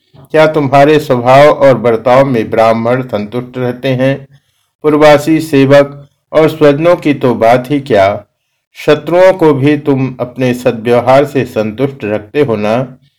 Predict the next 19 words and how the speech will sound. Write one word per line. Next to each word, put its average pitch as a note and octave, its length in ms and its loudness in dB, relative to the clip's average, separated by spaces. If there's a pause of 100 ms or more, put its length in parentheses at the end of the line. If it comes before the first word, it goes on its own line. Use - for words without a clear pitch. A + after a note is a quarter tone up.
(160)
क्या D3+ 180 2
तुम E3 240 -2
श्रद्धापूर्वक C3+ 840 -2
पितरों C3+ 680 -2 (340)
और D3+ 240 2
देवताओं B2+ 540 2
की D3 180 -4
पूजा B2 520 0 (460)
तथा C3+ 420 2
अन्न D#3+ 260 0
और B2+ 340 2
जल C#3 260 2
के C#3+ 180 0
द्वारा A2+ 560 2 (320)
अतिथियों C3+ 520 -2
का D3+ 160 2
सत्कार A#2+ 540 0
करते A2 420 -4
हो? F#2+ 380 -6